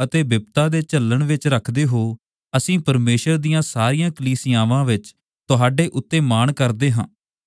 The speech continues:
ਇਹ ਪਰਮੇਸ਼ਰ ਦੇ ਸੱਚੇ ਨਿਆਂ ਦਾ ਪ੍ਰਮਾਣ ਹੈ ਕਿ ਤੁਸੀਂ ਪਰਮੇਸ਼ਰ ਦੇ ਰਾਜ ਦੇ ਯੋਗ ਗਿਣੇ ਜਾਓ,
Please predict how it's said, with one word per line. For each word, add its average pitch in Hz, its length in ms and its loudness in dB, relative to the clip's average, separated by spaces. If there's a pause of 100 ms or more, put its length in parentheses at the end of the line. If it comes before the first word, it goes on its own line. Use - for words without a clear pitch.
(120)
ਇਹ 185 140 2
ਪਰਮੇਸ਼ਰ 135 580 0
ਦੇ 170 140 0
ਸੱਚੇ 156 420 -2
ਨਿਆਂ 139 260 2
ਦਾ 160 140 0
ਪ੍ਰਮਾਣ 123 460 0
ਹੈ 107 340 0 (520)
ਕਿ 175 100 2
ਤੁਸੀਂ 170 320 -2
ਪਰਮੇਸ਼ਰ 135 560 0
ਦੇ 156 260 0
ਰਾਜ 123 280 2
ਦੇ 147 180 -2
ਯੋਗ 135 300 0
ਗਿਣੇ 123 320 0
ਜਾਓ, 113 280 0